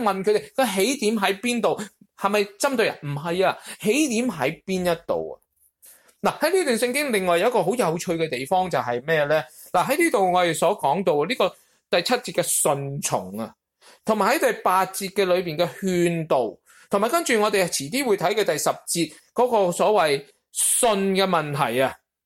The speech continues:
我在主裏邊很信，我哋一陣會講。保羅其實喺呢度做咗一個文字遊戲，好有趣。不過順帶一提大家，因為呢個只能夠喺希臘文嘅聖經裏邊先至睇到嘅啫。喺希臘文嘅裏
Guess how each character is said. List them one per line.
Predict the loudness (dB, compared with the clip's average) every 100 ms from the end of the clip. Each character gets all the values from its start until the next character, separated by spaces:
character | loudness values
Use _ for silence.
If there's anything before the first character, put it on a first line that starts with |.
| _ _ _ _ _ _ _ -18 -2
我 | 0 2
在 | 2 0
主 | -2 0
裏 | 0
邊 | 0 0
很 | 0
信， | 0 0 0 -2
我 | -2
哋 | 0
一 | 0
陣 | -4
會 | -6
講。 | -8 -12 _ _ _ _ _ _ _ -2
保 | 2
羅 | 4 2 0
其 | 0
實 | 0 -2
喺 | -4 0
呢 | 2
度 | 2 0
做 | 0 0 2
咗 | 2 2
一 |
個 | 0 0
文 | -2 -6 -8
字 | -10 -4
遊 | -4 -4 -4
戲， | -2 -2
好 | -2 2
有 | 2 0
趣。 | -2 -4 -4 -4
不 | 0
過 | 0
順 | 0 0
帶 | 2 2
一 |
提 | 0 -2
大 | -2 0
家， | 0
因 | 0
為 | 0 0
呢 | -2 -2
個 | -2
只 | 0
能 | -2 0
夠 | 0 0
喺 | -2 -2
希 | -2 -4 -6
臘 | -8 -8 -14
文 | -14 -8
嘅 | -8
聖 | -6 -6
經 | -6 0
裏 | -2
邊 | -2 -8
先 | -10 -10
至 |
睇 | -10 -6 -6 -2
到 | -2
嘅 | 0 0
啫。 | 0 -2 -4 -20 -20 -20 -20 -6
喺 | -2 2
希 | 2 2
臘 | 0 -2
文 | -4 0
嘅 | 0
裏 | 2